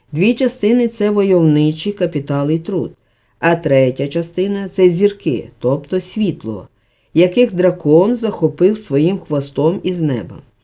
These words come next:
Дві частини, що воюють сталевими мечами, від меча і загинуть, а третю частину, що її хвіст, тобто останні фальшиві вчення всіх сект,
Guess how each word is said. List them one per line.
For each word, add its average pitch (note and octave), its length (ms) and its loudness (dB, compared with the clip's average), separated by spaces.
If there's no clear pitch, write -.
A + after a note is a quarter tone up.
Дві A#3 220 4
частини, D#3+ 720 2
що F#3+ 300 0
воюють C#3+ 640 2
сталевими E3 600 2
мечами, B2 680 -4
від F3 180 2
меча E3+ 460 2
і G3+ 180 -2
загинуть, G3 640 -2
а F3 160 0
третю E3+ 480 4
частину, F#3+ 640 -6
що - 240 -2
її F#3 380 -2
хвіст, E3+ 500 -4
тобто E3 420 2
останні D#3+ 520 0
фальшиві D#3+ 540 0
вчення D3+ 480 -2
всіх C#3 420 -4
сект, C3+ 400 -2